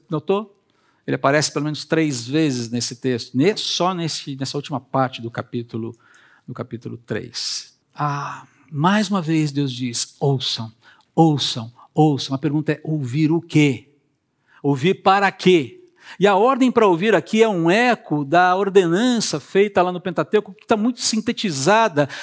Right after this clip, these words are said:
ali em Deuteronômio capítulo seis. E nós já falamos sobre isso quando, ah, no encerramento ali, no fechamento, na preparação para que o povo de Israel entrasse na Terra Prometida.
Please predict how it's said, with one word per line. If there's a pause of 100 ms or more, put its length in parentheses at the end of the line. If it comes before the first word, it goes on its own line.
ali
em
Deuteronômio
capítulo
seis. (320)
E
nós
já
falamos
sobre
isso
quando, (280)
ah,
no
encerramento
ali,
no
fechamento,
na
preparação
para
que
o
povo
de
Israel
entrasse
na
Terra
Prometida.